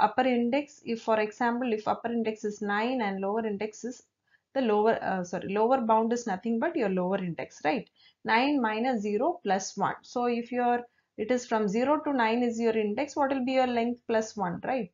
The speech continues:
Ten. So that is how you are going to calculate. So where upper bound is your index of the last element and lower bound is the index of your first element in the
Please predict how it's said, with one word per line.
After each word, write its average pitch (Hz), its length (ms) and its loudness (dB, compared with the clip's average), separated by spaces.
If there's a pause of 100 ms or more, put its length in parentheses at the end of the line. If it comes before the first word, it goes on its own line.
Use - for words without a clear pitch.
Ten. 180 180 -2 (760)
So 233 120 -6
that 226 220 2
is 247 80 -6
how 294 160 2
you 226 100 0
are 196 160 0
going 190 140 -2
to - 80 -12
calculate. 156 520 -4 (360)
So 262 200 2
where 254 280 6
upper - 300 4
bound 285 320 6
is 233 120 -8
your 233 140 2
index 220 380 0
of 233 120 -8
the 214 100 -2
last 202 360 0
element 247 440 -2
and 208 260 -4
lower 208 260 -2
bound 240 280 -2
is 208 120 -4
the 196 100 -6
index 185 320 -12
of - 160 -10
your 339 120 -6
first - 300 -4
element 185 320 -2
in 180 140 -6
the 180 120 0